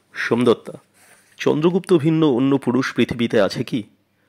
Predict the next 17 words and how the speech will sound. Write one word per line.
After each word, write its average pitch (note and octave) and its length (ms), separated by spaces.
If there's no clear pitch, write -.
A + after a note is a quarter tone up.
সোমদত্তার D3+ 540
দুই A#2+ 220
মৃণাল A#2 360
ভুজে B2 380
আমার G#2+ 180
কণ্ঠ G#2+ 360
বেষ্টন A2+ 460
করিয়া A2 440
মুখের A2 280
অত্যন্ত C#3 480
নিকটে G#2+ 340
মুখ G#2+ 300
আনিয়া A2 260
মৃদু A2 280
সলজ্জ A#2 500
স্বরে G#2+ 260
কহিল, G2 320